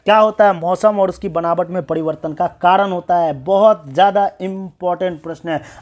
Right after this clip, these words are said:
आप लोग इसको स्क्रीनशॉट ले लीजिए, ले लीजिए। और ये प्रश्न आप किसी भी फ्रेंड सर्कल में पूछिएगा,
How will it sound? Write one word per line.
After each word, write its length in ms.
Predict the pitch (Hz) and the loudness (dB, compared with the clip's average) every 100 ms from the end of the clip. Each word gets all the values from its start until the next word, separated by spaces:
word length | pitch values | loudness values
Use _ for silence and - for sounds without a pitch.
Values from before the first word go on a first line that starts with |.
| - | 0
आप 220 | 165 180 | 2 2
लोग 160 | 196 190 | 0 -4
इसको 280 | 180 190 175 | -4 -6 -6
स्क्रीनशॉट 520 | - 180 175 180 156 | -6 -8 -6 -8 -6
ले 200 | 147 180 | -4 -4
लीजिए, 440 | 170 156 160 160 - - - | -4 -4 -2 -4 -6 -14 -6
ले 320 | 139 147 214 | 0 4 4
लीजिए। 380 | 226 220 190 214 | 2 -2 -4 0
और 200 | 208 196 | 2 2
ये 240 | 175 185 208 | 0 -2 -2
प्रश्न 380 | 190 202 202 | -2 -4 -2
आप 200 | 196 180 | -4 -6
किसी 240 | - 185 240 | -8 -4 -4
भी 100 | 226 | -2
फ्रेंड 260 | 196 208 | -4 -4
सर्कल 240 | - 190 196 | -4 -8 -6
में 120 | 180 | -8
पूछिएगा, 400 | 175 180 165 | -6 -2 -2